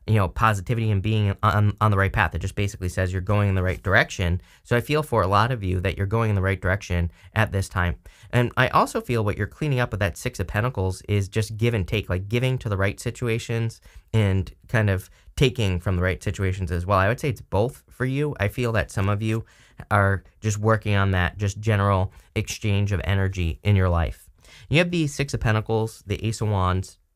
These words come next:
and the Six of Cups. There definitely is a new beginning coming in for you, I would say, around the time of the equinox, probably around the end of the month. I feel like, you know, really that, that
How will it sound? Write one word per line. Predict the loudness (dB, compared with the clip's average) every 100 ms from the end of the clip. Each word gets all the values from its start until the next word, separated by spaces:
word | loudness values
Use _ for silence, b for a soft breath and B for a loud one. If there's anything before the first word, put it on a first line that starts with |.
| _ _ _ _ _ _ _
and | 2 2 2
the | 0
Six | -2 -4 -4
of | -4
Cups. | 0 0 -2 -12 -20 B B
There | 0
definitely | 2 2 2
is | 2
a | 2
new | 2
beginning | 2 2 2 0
coming | -2 0 0
in | -2
for | -2
you, | -2 0
I | 0 0
would | -2
say, | 0 0 2
around | 2 2
the | 0
time | 0 0 2
of | 0
the | -2 -6
equinox, | -4 0 0 -2 -4
probably | 0 2 2
around | 2 2
the | 0 0
end | 0
of | 0
the | 0
month. | 0 0 -4 -18 B B B
I | -2
feel | 0 2
like, | 2 0 -8 b b 0
you | 2
know, | 4
really | 4 2 2 0 -6 -6
that, | 0 0 2
that | 4 4 2 -6